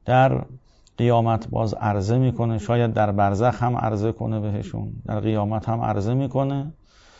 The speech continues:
حتی در جهنم هم به اونها عرضه می‌کنه.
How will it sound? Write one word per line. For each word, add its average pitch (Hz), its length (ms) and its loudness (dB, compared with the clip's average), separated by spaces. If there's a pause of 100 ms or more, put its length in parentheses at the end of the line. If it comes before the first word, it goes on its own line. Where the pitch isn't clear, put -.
(260)
حتی 123 260 2
در 127 200 4
جهنم 113 500 2
هم 135 200 2
به 123 60 0
اونها 117 280 0
عرضه 113 360 2
می‌کنه. 104 460 -2